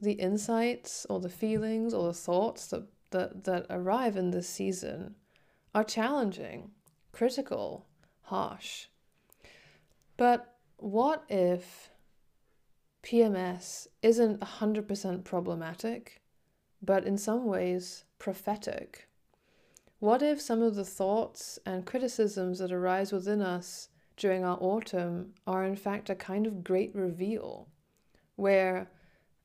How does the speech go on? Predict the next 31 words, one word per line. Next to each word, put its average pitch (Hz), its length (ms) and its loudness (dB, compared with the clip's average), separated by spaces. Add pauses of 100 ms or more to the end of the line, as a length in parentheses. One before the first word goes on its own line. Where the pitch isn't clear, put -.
other 240 320 2
parts 233 480 -2
of 185 120 -4
us 175 640 -4
are 190 140 0
speaking 214 480 0
their 180 180 0
truth? - 720 -2 (760)
And 196 500 0 (440)
instead 214 480 6
of 214 420 2 (180)
rose-tinted 202 800 6
glasses, 214 840 2
which 185 280 0
we're 185 120 4
wearing 185 460 2
in 180 80 4
our 180 160 2
spring 185 300 -2
and 185 120 -2
summer, 196 600 -2
in 190 100 0
our 190 160 0
autumn, 190 680 0 (180)
we 202 220 2
get 277 240 2
to 240 120 2
wear 214 300 2
X-ray - 420 -4
specs. - 680 -8 (640)
And 180 680 2